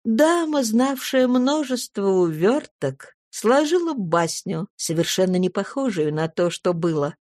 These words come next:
о себе и о своей служанке, и уверила своих братьев и сестёр и всех других, что всё это дело приключилось с ними по ухищрениям дьявольским.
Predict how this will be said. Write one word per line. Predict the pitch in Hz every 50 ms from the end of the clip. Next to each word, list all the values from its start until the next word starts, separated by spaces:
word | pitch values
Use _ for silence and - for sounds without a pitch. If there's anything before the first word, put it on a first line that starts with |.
| _
о | - 247
себе | - - - 220 226 277 294
и | 262 185
о | 160
своей | - - 165 165 165
служанке, | 165 - 196 190 208 226 269 294 285 262 269 262 254 247 -
и | - 285 302
уверила | 302 294 285 269 302 330 339 330 311 285 285 277
своих | 262 - - 220 226 214 214 202
братьев | 185 185 214 240 269 285 - - 220 180 196
и | 185
сестёр | 180 - 196 190 - - - 294 294 277 - _
и | - 226 196
всех | - - - - 262 233 220 -
других, | 175 165 170 170 165 160 156 165 214 285 320 - - - _
что | - - - - -
всё | - - - - 370 359
это | 359 - 196
дело | 185 170 202 240 254 262 262
приключилось | 254 - 190 196 - 190 170 180 - - 254 254 240 233 240 -
с | - -
ними | 226 233 247 262 269 262 254
по | 254 254 _ - 214
ухищрениям | 240 254 254 247 233 - - 196 - - 135 131 156 175 185 180 185 185 180 180 175 165
дьявольским. | 151 156 156 147 160 151 151 165 196 214 220 208 170 - - - - - 143 143 139 - -